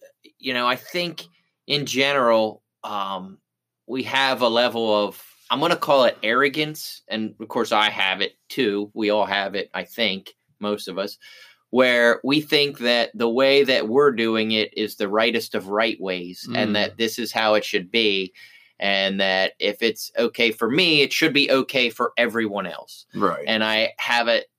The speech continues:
Speaker 1: tendency to have a very narrow scope and a limited view with only my worldview,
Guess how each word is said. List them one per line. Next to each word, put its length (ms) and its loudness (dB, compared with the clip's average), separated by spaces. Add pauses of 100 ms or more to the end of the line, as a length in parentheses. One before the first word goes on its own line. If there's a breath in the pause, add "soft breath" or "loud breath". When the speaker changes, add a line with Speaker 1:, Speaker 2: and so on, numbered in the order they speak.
(220)
Speaker 1:
tendency 580 -2
to 80 2
have 340 -2
a 80 2
very 300 2
narrow 480 2
scope 640 -2 (140)
and 140 -2
a 60 -2
limited 540 -2
view 640 -2
with 240 -2
only 340 0
my 520 2 (220)
worldview, 760 2